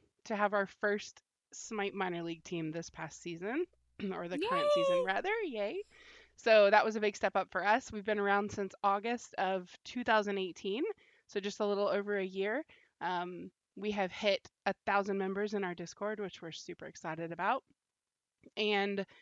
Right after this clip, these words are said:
Speaker 1: uh, we do a lot of stuff in the community. We do leagues for players of all ranges. We do tournaments, um, all kinds of stuff. So basically just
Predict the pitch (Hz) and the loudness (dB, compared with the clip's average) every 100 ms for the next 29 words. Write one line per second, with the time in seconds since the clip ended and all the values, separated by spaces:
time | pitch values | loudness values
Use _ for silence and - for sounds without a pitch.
0 | - _ 196 185 214 277 262 220 220 233 | -20 _ -4 -2 0 2 4 8 6 6
1 | 240 226 226 214 208 196 175 170 185 190 | 2 2 2 0 0 0 -2 -2 0 0
2 | 180 226 247 262 - - 185 - 202 208 | -2 -4 -4 -6 -6 -6 -6 0 0 0
3 | 196 190 190 190 190 190 _ _ _ _ | -2 -2 0 0 0 -4 _ _ _ _
4 | _ _ 180 214 240 247 262 254 233 - | _ _ -6 -2 -2 0 0 0 -4 -14
5 | - - _ - 196 185 180 170 170 - | -20 -20 _ -4 -2 0 2 2 -2 -4
6 | 285 277 262 254 240 - - - - _ | -2 -2 0 -2 -4 -8 -16 -18 -20 _
7 | - 170 165 - 254 247 214 185 185 180 | -4 -4 -2 2 2 2 -4 -2 0 -2
8 | - 196 180 180 175 311 339 320 311 262 | -2 0 0 0 -2 -2 -2 -2 -2 -2
9 | 233 226 - - | 0 -2 -4 -16